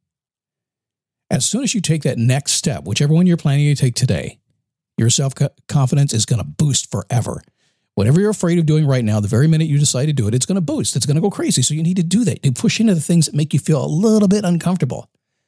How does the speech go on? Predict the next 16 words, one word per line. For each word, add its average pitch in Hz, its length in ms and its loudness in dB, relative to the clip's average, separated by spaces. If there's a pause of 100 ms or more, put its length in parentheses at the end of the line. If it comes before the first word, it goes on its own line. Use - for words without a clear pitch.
(580)
And 180 80 0
you 180 60 0
can 196 100 0
feel 208 160 0
great 180 240 -2
for - 80 -2
a 147 60 2
little 160 140 2
while. 220 420 -2 (1700)
And 151 120 0
then 170 440 0 (360)
the 160 80 4
next 175 240 -2
step's - 260 -4
gonna 104 240 -2
arrive. 71 460 -8